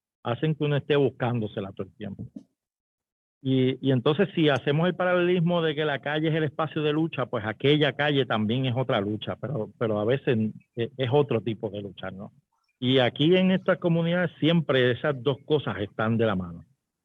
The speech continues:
Hay que luchar, eh, pa sobrevivir y hay que luchar contra las condiciones de quienes hacen que uno tenga que luchar pa sobrevivir. Este, un poco aquello que decía alguien,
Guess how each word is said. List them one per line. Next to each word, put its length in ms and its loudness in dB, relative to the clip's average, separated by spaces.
Hay 140 -2
que 160 2
luchar, 500 2
eh, 800 2
pa 140 -4
sobrevivir 760 0
y 100 -2
hay 160 2
que 160 0
luchar 420 0
contra 480 -2
las 280 -2
condiciones 960 2
de 180 2
quienes 380 0
hacen 320 -2
que 120 -4
uno 200 0
tenga 280 2
que 120 2
luchar 320 -2
pa 100 -8
sobrevivir. 580 -6
Este, 920 2
un 160 -4
poco 240 4
aquello 380 2
que 260 -4
decía 400 0
alguien, 480 0